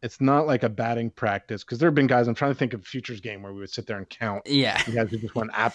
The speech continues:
Speaker 1: you know, went absolutely bonkers. And I'm trying to think of, you know, like, an Eloy Jimenez, who then hit a ball off the building in San Diego, I think, in the Futures game and things like that. But I will, uh,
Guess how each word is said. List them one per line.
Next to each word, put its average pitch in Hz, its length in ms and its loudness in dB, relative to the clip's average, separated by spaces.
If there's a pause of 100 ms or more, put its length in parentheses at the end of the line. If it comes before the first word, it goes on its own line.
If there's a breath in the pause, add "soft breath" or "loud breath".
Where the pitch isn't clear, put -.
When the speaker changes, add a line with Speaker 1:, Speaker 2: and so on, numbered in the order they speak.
(120)
Speaker 1:
you 113 160 0
know, 104 120 -4
went 104 220 -4 (1200)
absolutely 113 500 0
bonkers. 101 580 0
And 98 100 -4
I'm 98 60 -4
trying 120 200 0
to 104 60 0
think 110 300 -2
of, 98 380 -2 (440 soft breath)
you 143 60 4
know, 123 60 8
like, 104 140 2
an 110 80 -2
Eloy 110 320 2
Jimenez, 98 840 0 (380)
who 110 180 0
then 107 340 0 (120)
hit 107 140 0
a 101 40 -2
ball 104 320 4
off 98 180 2
the 101 80 -2
building 101 420 0
in 95 120 -2
San 98 240 2
Diego, 95 420 0
I 90 60 0
think, 92 240 -4
in 95 100 -2
the 90 60 -4
Futures 92 360 -6
game 90 380 -4
and 90 180 -4 (340 loud breath)
things 110 200 2
like 104 140 0
that. 104 200 4
But 131 280 4 (1500 soft breath)
I 131 140 6
will, 139 380 8
uh, 135 340 6